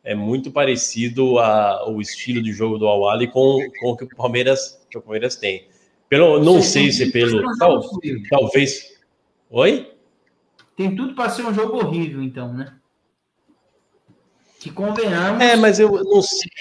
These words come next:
Speaker 1: eu
Speaker 2: Eu
Speaker 1: não
Speaker 2: acho
Speaker 1: sei
Speaker 2: que
Speaker 1: se
Speaker 2: foi
Speaker 1: pelo,
Speaker 2: um jogo
Speaker 1: eu não
Speaker 2: bonito. Jogar bonito não é o forte dele, né? Convenhamos.
Speaker 1: Não é, não é. É, a gente sabe que ele é pragmático. Ele é movido a resultados. E o, deixa eu mudar aqui, deixa eu só mudar o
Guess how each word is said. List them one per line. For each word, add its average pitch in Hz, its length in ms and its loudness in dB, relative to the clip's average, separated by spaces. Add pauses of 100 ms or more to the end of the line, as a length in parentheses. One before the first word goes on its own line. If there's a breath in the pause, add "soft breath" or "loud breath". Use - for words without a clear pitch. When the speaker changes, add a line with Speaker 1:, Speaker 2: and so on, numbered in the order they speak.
Speaker 1:
eu 190 100 0
Speaker 2:
Eu 185 60 8
Speaker 1:
não 190 120 8
Speaker 2:
acho - 120 4
Speaker 1:
sei 175 100 6
Speaker 2:
que - 60 4
Speaker 1:
se - 120 2
Speaker 2:
foi - 80 0
Speaker 1:
pelo, 165 220 6
Speaker 2:
um - 40 2
jogo - 180 -2
Speaker 1:
eu 165 100 4
não 170 120 4
Speaker 2:
bonito. 190 340 -4 (420)
Jogar 196 300 0
bonito 190 440 -2
não 226 120 -4
é - 40 -4
o 220 40 -8
forte 196 340 -6
dele, 156 320 -6
né? 135 280 -10 (100)
Convenhamos. 120 680 -14
Speaker 1:
Não 151 260 0
é, 117 200 0
não 123 220 -2
é. 101 280 -2
É, 107 200 -4
a - 20 -6
gente 131 220 -8
sabe 120 300 -6
que 131 100 -10
ele 123 100 -2
é 127 60 -2
pragmático. 127 800 -8
Ele 117 400 -4
é 127 460 0
movido 135 440 -2
a 127 40 2
resultados. - 1000 -4
E 139 120 4
o, 131 920 4 (220)
deixa 110 300 -12
eu 113 40 -4
mudar 107 240 -2
aqui, 104 300 -8
deixa 101 200 -12
eu - 40 -16
só 123 80 -4
mudar 104 340 0
o 95 340 -2